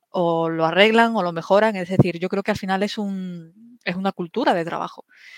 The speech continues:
Y eso, eh, al final yo creo que se demuestra en, en, en los éxitos que han estado teniendo los años, eh, que han pasado. Sí, yo creo que el futuro que les viene,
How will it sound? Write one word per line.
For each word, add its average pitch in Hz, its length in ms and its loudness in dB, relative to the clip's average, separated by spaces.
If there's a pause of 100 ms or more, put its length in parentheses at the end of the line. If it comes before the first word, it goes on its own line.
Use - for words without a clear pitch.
(340)
Y 196 140 2
eso, 180 480 2
eh, 175 140 0
al 170 100 -4
final 170 280 -4
yo 170 120 -6
creo 170 160 -4
que 175 120 -4
se 175 120 4
demuestra 165 340 -8
en, 175 120 -8
en, 160 640 -16
en 165 300 -12
los 165 140 -6
éxitos 175 320 -6
que 180 100 -8
han 170 60 -10
estado 165 220 -8
teniendo 165 300 -10
los 170 120 -10
años, 160 540 -10 (260)
eh, 165 460 -6
que - 80 -6
han 165 60 -8
pasado. 170 320 -6 (920)
Sí, 160 260 2 (180)
yo 180 140 2
creo 180 140 2
que 165 600 2
el 170 60 0
futuro 180 340 2
que 180 80 0
les 175 120 4
viene, 170 720 0